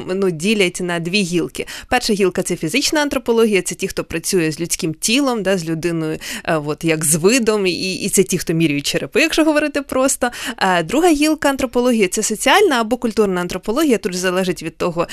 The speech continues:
е, як, в якій країні, яка традиція склалась, як цю науку називати. І, е,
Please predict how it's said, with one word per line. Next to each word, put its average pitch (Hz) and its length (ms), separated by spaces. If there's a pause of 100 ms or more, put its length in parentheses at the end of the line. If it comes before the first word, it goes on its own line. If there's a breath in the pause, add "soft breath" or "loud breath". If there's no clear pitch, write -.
(160 loud breath)
е, - 140
як, 185 260
в 185 80
якій 208 200
країні, 196 560
яка 175 200
традиція 180 480
склалась, 170 440
як 165 120
цю 165 120
науку 156 280
називати. 165 540 (340 loud breath)
І, 262 220 (100)
е, 208 160